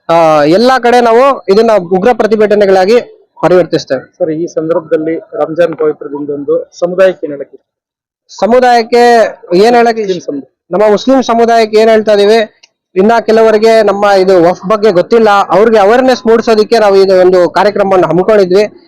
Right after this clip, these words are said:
Speaker 1: ಅವರೆಲ್ಲರೂ ತಿಳ್ಕೊಂಡು ಇದ್ರ ಸಲುವಾಗಿ ಎಲ್ಲರಿಗೂ ಸಹಕರಿಸಿದ್ರೆ ಒಳ್ಳೆ ನಮ್ಗೆ ಒಂದು ರಿಸಲ್ಟ್ ಬರಕ್ಕೆ ಆಗುತ್ತೆ.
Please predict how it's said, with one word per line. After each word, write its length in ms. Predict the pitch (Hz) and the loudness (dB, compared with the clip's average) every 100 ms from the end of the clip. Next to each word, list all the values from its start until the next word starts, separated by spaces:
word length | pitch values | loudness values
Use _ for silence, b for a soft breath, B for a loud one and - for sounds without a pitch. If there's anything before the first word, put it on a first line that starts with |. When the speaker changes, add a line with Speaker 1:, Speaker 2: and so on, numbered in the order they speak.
| b 156 | b -2
Speaker 1:
ಅವರೆಲ್ಲರೂ 720 | 180 196 233 247 240 240 - _ - | 0 2 2 2 2 0 -2 _ -4
ತಿಳ್ಕೊಂಡು 640 | 240 262 277 254 247 240 | 0 0 0 2 2 2
ಇದ್ರ 200 | 196 208 208 202 | 2 2 2 2
ಸಲುವಾಗಿ 440 | 185 208 240 226 | 0 0 2 2
ಎಲ್ಲರಿಗೂ 460 | 196 226 247 233 220 | 2 2 2 2 0
ಸಹಕರಿಸಿದ್ರೆ 880 | - 202 226 240 220 190 214 226 - _ - | -2 -4 -2 -2 -2 -2 0 -2 -6 _ -2
ಒಳ್ಳೆ 300 | 190 240 233 | 0 2 2
ನಮ್ಗೆ 260 | 202 214 | 0 2
ಒಂದು 220 | 208 196 | 2 2
ರಿಸಲ್ಟ್ 360 | 190 160 208 196 | 0 2 2 2
ಬರಕ್ಕೆ 240 | 170 165 220 - _ _ _ _ 143 | 0 -2 -6 -10 _ _ _ _ -4
ಆಗುತ್ತೆ. 520 | 151 147 135 - _ | -4 -4 -8 -12 _